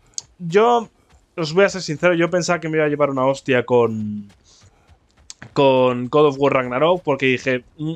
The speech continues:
al subir los likes y al subir los comentarios me va a ser más complicado el mantener la maratón", y sabía que no iba a durar tanto como Bob Esponja, pero, pero al final, pues, pues dos días.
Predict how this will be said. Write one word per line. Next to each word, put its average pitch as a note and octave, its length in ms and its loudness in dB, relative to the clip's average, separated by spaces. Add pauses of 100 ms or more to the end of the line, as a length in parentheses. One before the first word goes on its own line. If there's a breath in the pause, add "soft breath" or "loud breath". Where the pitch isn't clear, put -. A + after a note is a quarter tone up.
al C#3+ 140 -2
subir C#3+ 300 -4
los E3+ 140 0
likes D#3 220 -2
y D3+ 40 -2
al C#3+ 60 0
subir D3 220 -8
los D3 120 -2
comentarios C3 460 -2
me B2 80 -6
va B2+ 100 -4
a - 20 -8
ser C3 120 -8
más A#2+ 160 -8
complicado A#2 680 -2
el A2+ 100 -6
mantener A2+ 360 -6
la A2 100 -8
maratón", G#2+ 460 -2 (420 loud breath)
y C3 100 -2
sabía C3+ 360 -2
que C3 100 -4
no B2 80 -6
iba B2+ 120 -2
a B2 40 -2
durar A#2+ 240 -2
tanto A#2 240 -6
como A#2 160 -16
Bob A2+ 200 0
Esponja, E3 580 -2 (500 loud breath)
pero, B2 1500 0
pero A#2+ 160 0
al A2+ 80 -2
final, B2+ 320 -4
pues, A#2 520 0
pues A2+ 200 -12
dos A2+ 180 -6
días. C#3 340 -10